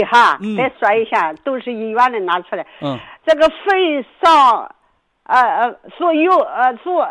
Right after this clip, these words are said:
Speaker 1: 右肺上，右肺钙化，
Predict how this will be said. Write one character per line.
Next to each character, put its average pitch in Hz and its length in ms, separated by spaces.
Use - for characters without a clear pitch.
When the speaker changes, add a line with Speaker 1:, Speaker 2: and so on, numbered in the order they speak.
Speaker 1:
右 339 360
肺 269 420
上， 247 420
右 330 500
肺 262 320
钙 240 320
化， 180 420